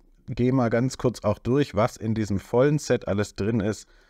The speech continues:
Ähm, da haben wir also ein N D acht, sechzehn, zweiunddreißig, vierundsechzig, hundertachtundzwanzig, zweihundertsechsundfünfzig und tausend, also ja,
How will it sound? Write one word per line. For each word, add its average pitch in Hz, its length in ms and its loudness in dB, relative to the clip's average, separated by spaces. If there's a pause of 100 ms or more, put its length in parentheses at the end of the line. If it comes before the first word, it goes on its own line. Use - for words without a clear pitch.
(400)
Ähm, 95 200 0
da 92 180 4
haben 101 120 2
wir 98 100 2
also 92 240 0
ein 90 100 2
N 87 180 0
D 87 120 2
acht, 110 280 -2
sechzehn, 98 460 -2
zweiunddreißig, 92 640 0
vierundsechzig, 87 580 -4
hundertachtundzwanzig, 104 840 -2
zweihundertsechsundfünfzig 92 800 -4
und 78 140 -8
tausend, 143 540 -2
also 82 340 -2 (680)
ja, 98 320 -2